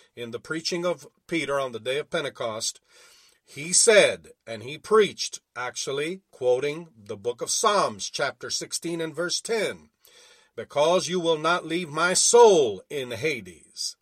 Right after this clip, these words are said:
nor will you give your Holy One to see corruption." And he said this referred specifically to Jesus. "And you will not leave my soul in Hades."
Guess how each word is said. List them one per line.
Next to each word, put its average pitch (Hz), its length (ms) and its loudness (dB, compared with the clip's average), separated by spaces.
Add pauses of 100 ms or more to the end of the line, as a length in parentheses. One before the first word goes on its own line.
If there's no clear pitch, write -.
(540)
nor 147 280 0
will 165 180 -2
you 160 180 -6
give 156 240 -4
your 147 140 0
Holy 151 340 -2
One 143 220 -4
to 127 100 -6
see - 160 -6
corruption." 135 600 -4
And 101 120 -16
he 123 120 -16
said 131 260 -6
this 127 180 -8
referred 131 560 -8 (420)
specifically 156 1040 -6 (160)
to 156 100 -10
Jesus. 117 840 -6 (960)
"And 127 240 -12
you 160 120 -6
will 202 160 2
not 190 240 2
leave 180 180 -2
my 165 200 0
soul 208 480 4
in 180 200 -6
Hades." 160 1040 0